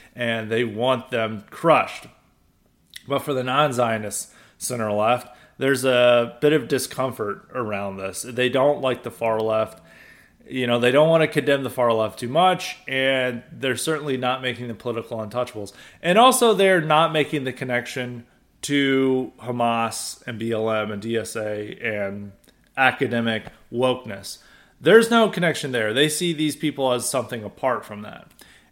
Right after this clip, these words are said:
And they are not pushing back against leftism or wokeness in general. They're just focusing on these people who criticize anti-Israel.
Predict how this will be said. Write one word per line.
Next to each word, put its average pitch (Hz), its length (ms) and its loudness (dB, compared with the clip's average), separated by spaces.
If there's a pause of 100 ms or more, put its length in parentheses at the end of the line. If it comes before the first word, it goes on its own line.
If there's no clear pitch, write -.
And 139 500 4
they 147 160 6
are 143 180 6
not 147 580 4
pushing 147 460 0
back 123 320 2
against 117 420 -6
leftism 117 720 -4
or 107 120 -4
wokeness 113 480 -4
in 110 100 -10
general. 185 440 0 (240)
They're 151 160 4
just 143 240 -2
focusing 131 640 -2
on 117 180 -2
these 117 260 -6 (300)
people 131 360 -2
who 120 500 -4
criticize 113 640 -4
anti-Israel. 110 880 -10